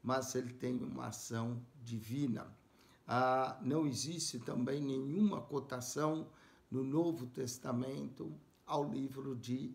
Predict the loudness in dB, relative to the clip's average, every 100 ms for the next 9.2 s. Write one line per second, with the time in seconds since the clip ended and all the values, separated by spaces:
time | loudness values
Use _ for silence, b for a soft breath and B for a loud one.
0 | -8 -8 -6 0 0 0 -6 B B B
1 | -2 0 0 -2 -2 -2 0 0 -2 -4
2 | -2 -2 0 0 0 0 0 0 -4 -8
3 | -12 B B -12 -8 -4 -2 -2 -4 0
4 | 2 2 4 8 8 6 -10 -14 _ _
5 | _ -8 -6 -6 -4 -2 -2 -4 -4 -2
6 | 0 -2 -8 B B B _ -6 -4 -4
7 | -4 -2 2 6 6 4 -2 -8 B B
8 | _ -4 4 4 4 4 4 2 -2 -10
9 | -12